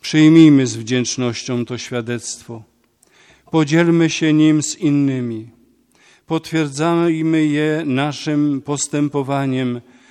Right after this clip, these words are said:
stanowiącym wypełnienie obietnic chrzcielnych, które za chwilę ponowimy.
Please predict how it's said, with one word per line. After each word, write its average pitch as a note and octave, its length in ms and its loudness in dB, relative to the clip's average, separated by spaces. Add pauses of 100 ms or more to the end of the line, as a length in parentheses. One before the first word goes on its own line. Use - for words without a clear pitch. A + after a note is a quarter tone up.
(200)
stanowiącym D#3 1080 -2
wypełnienie D#3+ 840 -2
obietnic D3+ 840 -6
chrzcielnych, B2+ 920 -8 (500)
które D#3+ 460 0
za D3 220 -4
chwilę C#3 600 -4 (140)
ponowimy. C3+ 800 -4